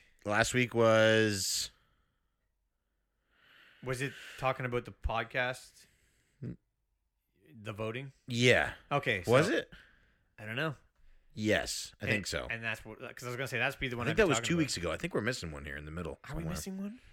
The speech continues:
Speaker 1: I don't know. Anyway, this week he talked about, uh,
Speaker 2: <laughs>
Speaker 1: he'll let us know.
Speaker 2: Yeah.
Speaker 1: This week he
Speaker 2: We
Speaker 1: talked
Speaker 2: love you,
Speaker 1: about,
Speaker 2: Musty.
Speaker 1: uh,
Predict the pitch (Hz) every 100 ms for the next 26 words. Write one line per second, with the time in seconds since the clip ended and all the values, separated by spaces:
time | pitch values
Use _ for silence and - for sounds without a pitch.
0 | - - 110 92 113 160 170 190 196 170
1 | 175 156 143 139 131 135 120 117 - -
2 | _ - - - - - - 127 110 92
3 | - - _ - - - - - - 170
4 | 190 185 226 170 139 156 156 - 135 143
5 | 135 123 117 -